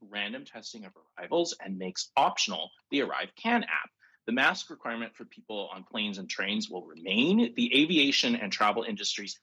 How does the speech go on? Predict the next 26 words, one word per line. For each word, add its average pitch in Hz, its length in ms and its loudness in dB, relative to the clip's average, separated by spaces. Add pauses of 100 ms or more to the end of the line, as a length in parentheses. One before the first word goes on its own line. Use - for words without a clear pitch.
have 156 220 4
been 254 200 -4
pushing 120 360 -4
for 110 100 -6
this 95 220 -10
move, 98 280 -6 (440)
uh, 98 240 6 (120)
for 92 300 -8
a 92 160 -14
long 85 240 -18
time. 127 480 2
Uh, 110 120 0
it's - 140 -10
worth 190 220 -2
noting 180 300 2
that 117 200 -2
Canada's 117 540 0 (160)
rules 101 380 -4
were 104 160 -8
pretty 247 220 2
much 269 280 6
in 196 300 6
line 190 480 4 (300)
with - 260 2
other 95 260 6
countries 98 720 -2